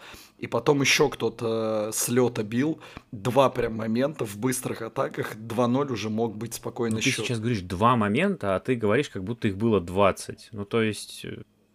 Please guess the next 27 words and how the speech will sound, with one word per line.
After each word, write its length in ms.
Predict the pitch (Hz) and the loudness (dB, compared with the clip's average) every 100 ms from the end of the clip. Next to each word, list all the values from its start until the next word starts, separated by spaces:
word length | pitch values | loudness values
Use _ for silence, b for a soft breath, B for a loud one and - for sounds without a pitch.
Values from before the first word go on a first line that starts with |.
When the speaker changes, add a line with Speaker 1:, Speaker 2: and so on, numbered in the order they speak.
| _ _ _ b b 127 | _ _ _ b b -4
Speaker 1:
Ну, 140 | 120 | -2
извините, 460 | 107 107 143 170 160 | -2 0 -2 2 2
у 60 | |
«Локомотива» 800 | 127 123 127 127 127 180 196 151 | 4 2 4 2 2 -2 0 0
с 180 | 113 - | 0 -4
момента, 420 | 120 117 127 127 120 | -2 0 0 -2 -4
когда 440 | 113 104 117 117 | -6 -2 0 2
у 100 | 113 | 0
«Зенита» 440 | 101 110 120 123 | -2 -4 -4 -4
произошло 560 | - 110 107 110 - 120 | -4 -4 -4 -4 -2 -2
удаление, 480 | 104 107 127 175 135 | -2 -2 -2 -2 -2
моментов 540 | 113 110 131 147 104 | 0 0 0 -2 -6
было 240 | 104 123 127 | 2 2 2
около 360 | - 117 139 | 0 -2 2
Speaker 2:
Это 200 | 120 117 | 2 2
Speaker 1:
нуля. 160 | 117 120 | 2 2
Speaker 2:
уже 480 | 110 110 113 120 120 B _ | 2 2 4 2 0 B _
Speaker 1:
И 260 | - 110 113 | -10 -2 4
у 60 | 131 | 4
Speaker 2:
тоже 120 | 120 | 6
Speaker 1:
меня 80 | 127 | 6
было 120 | 127 | 6
Speaker 2:
хорошая 80 | 127 | 6
Speaker 1:
вообще 280 | 123 - 160 | 6 4 4
ощ-, 160 | - | 2
Speaker 2:
претензия. 500 | 95 90 87 87 87 101 | 0 -4 -6 -8 -8 -8
Тут 220 | 92 90 | -10 -10